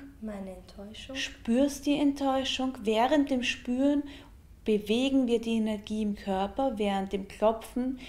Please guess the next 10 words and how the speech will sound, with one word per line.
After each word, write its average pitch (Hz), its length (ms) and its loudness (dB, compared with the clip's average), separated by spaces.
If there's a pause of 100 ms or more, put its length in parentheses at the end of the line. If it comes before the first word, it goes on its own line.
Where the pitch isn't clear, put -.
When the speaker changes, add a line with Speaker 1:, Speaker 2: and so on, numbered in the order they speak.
(420)
Speaker 2:
leiten 208 580 2
wir 226 100 4
die 226 80 -2
Energie 214 520 0 (140)
aus 214 380 2
den 262 160 0
Füßen 208 640 -2 (120)
in 208 240 0
den 214 220 -2
Boden. 151 720 -6